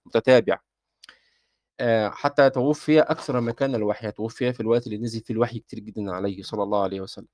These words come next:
وعن جابر رضي الله عنه قال: "قال النبي صلى الله عليه وسلم: 'يبعث كل عبد على ما مات عليه.'" فلا بد إن الإنسان يعمل إيه؟ يحسن ويكثر من الأعمال، خصوصا إذا بلغ، آآ،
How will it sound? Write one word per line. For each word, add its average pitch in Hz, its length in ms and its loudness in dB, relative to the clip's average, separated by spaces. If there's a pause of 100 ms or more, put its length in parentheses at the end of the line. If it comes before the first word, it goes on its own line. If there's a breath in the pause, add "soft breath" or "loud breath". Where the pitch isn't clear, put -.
(500 soft breath)
وعن 127 220 4
جابر 175 300 2
رضي 123 180 0
الله 123 320 4
عنه 127 180 2
قال: 98 260 2
"قال 117 200 4
النبي 113 300 2
صلى 110 220 -2
الله 117 120 2
عليه 120 140 4
وسلم: 123 440 -2
'يبعث 120 540 2
كل 117 360 2
عبد 120 420 2
على 107 280 2
ما 110 160 0
مات 120 280 2
عليه.'" 131 360 4 (880 loud breath)
فلا 101 320 0
بد 117 200 -6
إن 117 80 -4
الإنسان 104 340 -4
يعمل 110 260 0
إيه؟ 110 160 2 (580)
يحسن 110 440 -6
ويكثر 104 480 -4
من 104 120 -8
الأعمال، 104 560 -6 (140)
خصوصا 110 280 -10
إذا 104 280 -2
بلغ، 107 380 4 (600)
آآ، 98 720 -10